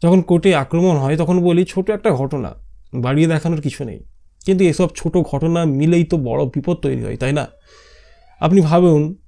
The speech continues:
আজ যদি চিফ জাস্টিসের কোর্টে জুতো ছোড়া হয়, কাল তো যে কোনো সাংবাদিক, যে কোনো সাধারণ মানুষও টার্গেট হতে পারে। ধর্মের নামে কেউ কিছু বললেই সঙ্গে সঙ্গে হিরো বানিয়ে দেওয়া হয়, কিন্তু যারা সত্য বলে, তাদের মুখ বন্ধ করা হয়।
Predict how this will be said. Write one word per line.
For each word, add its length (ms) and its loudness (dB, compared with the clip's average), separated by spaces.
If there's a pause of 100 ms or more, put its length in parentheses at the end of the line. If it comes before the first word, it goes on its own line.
(420)
আজ 200 2
যদি 160 4
চিফ 260 2
জাস্টিসের 460 0
কোর্টে 360 0
জুতো 380 0
ছোড়া 280 0
হয়, 300 -8 (300)
কাল 200 -2
তো 480 2 (140)
যে 240 -4
কোনো 180 0
সাংবাদিক, 600 0
যে 120 -2
কোনো 160 -2
সাধারণ 320 -4
মানুষও 340 -4
টার্গেট 320 -2
হতে 140 -8
পারে। 200 -14 (480)
ধর্মের 320 2
নামে 420 2
কেউ 200 0
কিছু 220 0
বললেই 340 0
সঙ্গে 260 -2
সঙ্গে 440 0
হিরো 160 2
বানিয়ে 240 -2
দেওয়া 200 -6
হয়, 200 -12 (720)
কিন্তু 180 2
যারা 220 4
সত্য 340 0
বলে, 320 -2 (220)
তাদের 260 0
মুখ 180 4
বন্ধ 240 -2
করা 240 -4
হয়। 180 -10